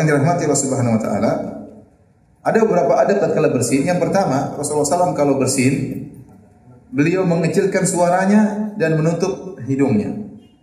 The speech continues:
Apakah dengan tangannya atau dengan kain. Jadi seorang tatkala bersin, hendaknya dia tutup hidungnya, ya, dan mengecilkan suaranya.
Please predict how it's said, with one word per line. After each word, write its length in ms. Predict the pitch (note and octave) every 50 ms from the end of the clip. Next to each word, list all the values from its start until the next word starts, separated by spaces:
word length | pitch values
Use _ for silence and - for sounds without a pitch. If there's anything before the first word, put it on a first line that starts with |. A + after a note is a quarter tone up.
| _ _ _ _ _ _ _ _ _ _ _ _ -
Apakah 320 | C3+ - D3+ - D3+ D3 C#3
dengan 240 | C3+ C3+ C3+ C3 B2+
tangannya 400 | C3 C3 C#3 D3 D#3 D#3 D#3+ D#3
atau 160 | D3+ - -
dengan 480 | C3 A#2+ B2 C#3 D3 - - - -
kain. 480 | - C#3+ C#3 C#3+ C#3+ B2 - - - -
Jadi 160 | - C3+ D3
seorang 400 | D3+ - - - D3 D#3 D3 -
tatkala 240 | C3+ B2+ C#3 C3+ C3+
bersin, 640 | C3 B2+ A#2+ - E3 F#3 F#3+ F#3+ G3 F3+ - - - - - - - _ _ _ _ _ _ _ _ _ _ _ _ _
hendaknya 320 | - C3 C#3 D#3+ D#3 E3 F3+ -
dia 80 | F3+ - - G3+
tutup 240 | - - - - - - - - - - - - - - - -
hidungnya, 380 | C#3 C#3 D#3+ D#3+ D#3 D#3 F3 F3+ -
ya, 160 | - B2+ - - - - - - - - _ _ _ _ _ _ _ _ -
dan 160 | D#3 D#3+ D#3+ E3
mengecilkan 480 | F3+ F3+ F#3+ G3 G#3+ A3 G#3+ G3+ F3
suaranya. 640 | - D3 C#3+ B2 A2 G#2+ G2+ - F2+ - - - -